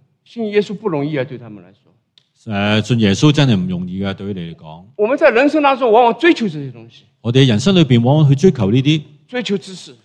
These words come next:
Speaker 2: 追求知識。
Speaker 1: 追求權力。
Speaker 2: 追求權力。
Speaker 1: 追求地位。
Speaker 2: 追求地位。
Speaker 1: 但他们可能最终成为我们的负担。
Speaker 2: 但係最終呢，成為我哋嘅負擔。
Speaker 1: 让我们，呃，难以轻易地跟随耶稣。
Speaker 2: 讓我哋呢，好難去跟隨耶穌。
Speaker 1: 让我们每个人心，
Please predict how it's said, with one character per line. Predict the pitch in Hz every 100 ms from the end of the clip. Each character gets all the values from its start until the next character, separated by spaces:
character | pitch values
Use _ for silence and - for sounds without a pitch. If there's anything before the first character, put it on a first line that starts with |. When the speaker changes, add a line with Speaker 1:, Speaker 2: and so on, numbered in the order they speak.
| _ _
Speaker 2:
追 | 180
求 | 170 196
知 | 175
識。 | 160 196 - _
Speaker 1:
追 | 233 220
求 | - 190
權 | - 160 175
力。 | 147 120 _ _
Speaker 2:
追 | 180
求 | 131 104
權 | - 101
力。 | 117 123
Speaker 1:
追 | 247
求 | 185 185
地 | 226 190
位。 | 160 120 _
Speaker 2:
追 | _ 175
求 | 202
地 | 196 117
位。 | 117 113 110 113 - _ _
Speaker 1:
但 | 240
他 | 240 262
们 | 254
可 | -
能 | 175 202
最 | 269
终 | 233 220
成 | 180
为 | 196
我 |
们 | 147 147
的 |
负 | 143 -
担。 | 135 113 _ _
Speaker 2:
但 | 117
係 | 113
最 | 143
終 | 160
呢， | 175
成 | - 101
為 | 95
我 | 113
哋 | 101
嘅 | 104
負 | - 95
擔。 | 113
Speaker 1:
让 | 180
我 | 170
们， | 151 160 165 -
呃， | 135 127 120 98 _ _ _
难 | 139 175 220
以 | 170
轻 | - - 233
易 | 214
地 | 151 131 _
跟 | 185 175
随 | 127 113
耶 | 110
稣。 | _ _ _
Speaker 2:
讓 | 107 104
我 | 120
哋 | 120
呢， | 131 135 120
好 | 107
難 | 127 95 101
去 | 110
跟 | 127
隨 | 120 87
耶 | 82
穌。 | 80 113 110 113 -
Speaker 1:
让 | 190
我 | 175
们 | 180
每 | 170 143 139
个 | 214
人 | 170
心， | - 226 214